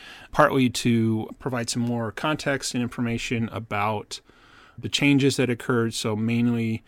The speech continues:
that the admissions, excuse me, the amount of Atlas you could claim if you kept your ships in score had been reduced by thirty-three percent.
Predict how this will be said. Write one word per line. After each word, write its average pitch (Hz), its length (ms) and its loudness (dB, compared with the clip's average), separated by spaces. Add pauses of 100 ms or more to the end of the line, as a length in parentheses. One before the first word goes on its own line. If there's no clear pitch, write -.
(280)
that 131 300 -8
the 104 240 -6
admissions, 117 1080 -2 (160)
excuse 113 300 -4
me, 95 160 -6
the 107 380 -4 (100)
amount 123 320 -2
of 120 240 -4
Atlas 127 460 -2
you 131 80 0
could 143 160 -6
claim 123 520 2
if - 140 -8
you 117 120 -2
kept - 280 -8
your 113 120 -4
ships - 540 -6
in 113 200 -6
score 120 520 -2
had 110 140 -6
been 107 140 -6
reduced 107 340 -6
by 110 120 -10
thirty-three 110 480 -6
percent. 113 520 -6